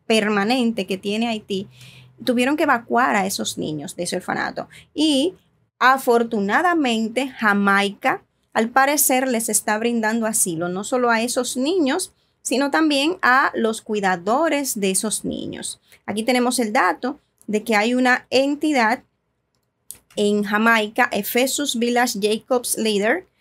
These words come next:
en el distrito septentrional de Saint Anne, en Jamaica, que ha acogido a una cantidad de niños haitianos, cincuenta y nueve niños en, en, en total,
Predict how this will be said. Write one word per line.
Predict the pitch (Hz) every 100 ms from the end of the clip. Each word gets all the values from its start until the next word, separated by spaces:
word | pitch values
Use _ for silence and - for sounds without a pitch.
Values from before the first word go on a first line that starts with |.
| _ _ -
en | 214 220
el | 220 214
distrito | 208 - 240 262
septentrional | 269 254 - 226 233 226 214 202 214 254 311 165 208
de | 220
Saint | - 214 208 202
Anne, | - 226 269 277 -
en | 214 233 233
Jamaica, | 247 208 180 175 - - - _ _ _
que | - 233
ha | 226 240 277 -
acogido | 233 233 220 - 233 226 262 403 _ _ _
a | 208 202
una | 208 254 277
cantidad | 247 233 233 214 214 330 - _
de | 214 214
niños | 220 233 233 226
haitianos, | 202 185 185 170 180
cincuenta | - 220 220 226 226
y |
nueve | 220 269 277
niños | 247 254 262 254 -
en, | 208 208 190
en, | 175 190 180 175 - 196 -
en | 196
total, | 190 170 190 165 165